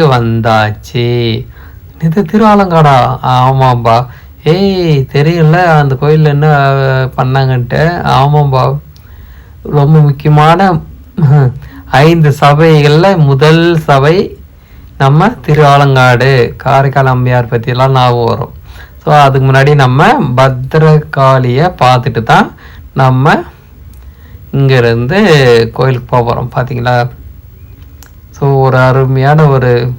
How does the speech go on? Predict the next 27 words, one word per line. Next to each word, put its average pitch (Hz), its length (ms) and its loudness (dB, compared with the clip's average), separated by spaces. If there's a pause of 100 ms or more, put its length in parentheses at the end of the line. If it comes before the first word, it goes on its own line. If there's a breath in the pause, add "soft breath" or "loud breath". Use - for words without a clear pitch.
(120)
உள்ள 151 300 0
போனீங்கன்னா 143 520 0 (320)
பத்திரகாளி 131 520 -2
அம்மன் 123 300 -2
அந்த 135 220 -2
அளவுக்கு 139 340 -2
ஒரு, 139 240 2 (320)
என்ன 123 200 -2
சொல்லுவாங்க, 127 380 -4 (480 loud breath)
வைப்ரேஷனோட 139 720 -2
இருக்கக்கூடிய 135 500 -2 (100)
ஒரு 131 140 0 (260)
மிகப்பெரிய 135 840 -2 (1120 loud breath)
பழமையான, 160 640 2
மிக 151 280 2
மிக 190 240 -2
பழமையான, 160 460 2 (720)
இத்தனை 131 300 -2
வருஷம் 156 280 2
அத்தனை 160 220 0
வருஷம்னு 165 360 0
நம்ம 151 200 2
சொல்லிக்கலாமே 143 460 0
தவிர, 151 280 0 (920 loud breath)
நம்மளுக்கு 143 380 0
கணக்கெல்லாம் 160 500 2
தெரியாதுல்ல. 123 380 0